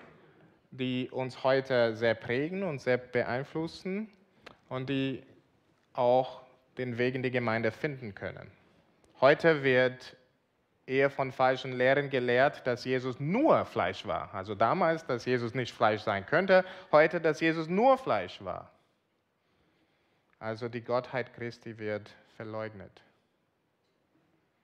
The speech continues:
Andere falsche Lehren über Jesus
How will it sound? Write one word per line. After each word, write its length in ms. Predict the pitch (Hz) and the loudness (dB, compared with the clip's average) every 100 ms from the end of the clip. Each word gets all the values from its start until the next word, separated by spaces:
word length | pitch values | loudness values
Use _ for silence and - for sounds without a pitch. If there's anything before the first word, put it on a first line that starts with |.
| _ _ _ _ _ _ _ | _ _ _ _ _ _ _
Andere 320 | - 131 139 | -4 0 -2
falsche 340 | 135 143 147 143 | 4 4 4 0
Lehren 420 | 131 131 147 147 | 4 4 4 2
über 200 | 147 135 | 2 2
Jesus 840 | 127 139 165 165 175 175 - - | 2 -2 -2 -2 -4 -4 -12 -16